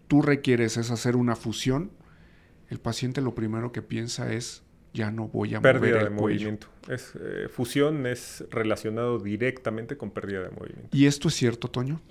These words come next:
Speaker 2: La, la función que tenemos, perdón, en el cuello de flexión y extensión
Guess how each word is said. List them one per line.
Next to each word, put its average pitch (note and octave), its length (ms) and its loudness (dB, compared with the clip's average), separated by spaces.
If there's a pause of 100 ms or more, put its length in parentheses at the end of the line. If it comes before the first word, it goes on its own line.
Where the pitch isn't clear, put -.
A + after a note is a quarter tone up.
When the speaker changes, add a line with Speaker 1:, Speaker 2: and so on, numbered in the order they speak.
Speaker 2:
La, A#2+ 340 6
la A#2+ 120 6
función D#3 480 2
que D#3+ 80 -4
tenemos, C#3+ 380 -2
perdón, C3 380 0
en A2+ 60 -2
el G#2+ 140 0
cuello C#3 400 6
de G#2 80 4
flexión A#2+ 640 2
y G#2 60 -4
extensión B2+ 640 0